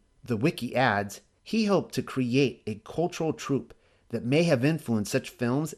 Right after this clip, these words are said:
as The Beast from Twenty thousand Fathoms and Godzilla." You see what the Wikipedia did there?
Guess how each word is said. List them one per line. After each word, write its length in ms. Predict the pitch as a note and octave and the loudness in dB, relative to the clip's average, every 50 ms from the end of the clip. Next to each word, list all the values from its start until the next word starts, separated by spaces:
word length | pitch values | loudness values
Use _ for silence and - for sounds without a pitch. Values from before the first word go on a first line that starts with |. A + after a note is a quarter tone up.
| _ _ - | _ _ -6
as 140 | A#2+ A#2+ G2+ | -4 -4 -2
The 80 | A#2+ | -4
Beast 400 | A2 G2 - C3 D#3 E3 - - | -6 -4 -2 -2 -2 -2 -4 -8
from 240 | - - A#2 A2+ A2+ | -4 -2 -2 -2 -2
Twenty 320 | - - - C#3+ D3 D#3 C#3 | -4 -4 -2 -2 0 0 0
thousand 380 | - D3+ C3 B2 A2+ A#2 A2+ | 2 2 2 2 2 0 -2
Fathoms 600 | - - A#2+ A2+ B2 C3 D#3 E3 F3 E3+ - - _ _ _ _ - | 0 0 0 0 0 -2 -2 -2 -4 -4 -8 -12 _ _ _ _ -8
and 180 | A2 A2 A2 G#2+ | -6 -4 -2 0
Godzilla." 680 | A#2+ G#2+ A#2 A2+ G2 - - A#2 A#2+ A2 G2 F2+ - _ _ _ _ _ _ _ _ _ | 0 2 2 0 0 -2 -4 -2 -2 -2 -4 -6 -10 _ _ _ _ _ _ _ _ _
You 140 | E3 E3 F3 | -2 -2 -2
see 200 | - - A3 A#3 | 0 0 2 2
what 160 | B3 B3+ B3 | 2 2 2
the 80 | - A#2+ | 2 2
Wikipedia 640 | C3 C#3+ C#3+ - A#2 - - C3 B2+ C3 B2 G#2+ | 2 2 2 0 -4 -4 -2 -2 0 0 -2 -2
did 220 | - A2 G2+ G2+ | -2 -6 -6 -4
there? 300 | - A2+ A2 A2+ A2+ A2+ | -2 -2 -2 -4 -6 -8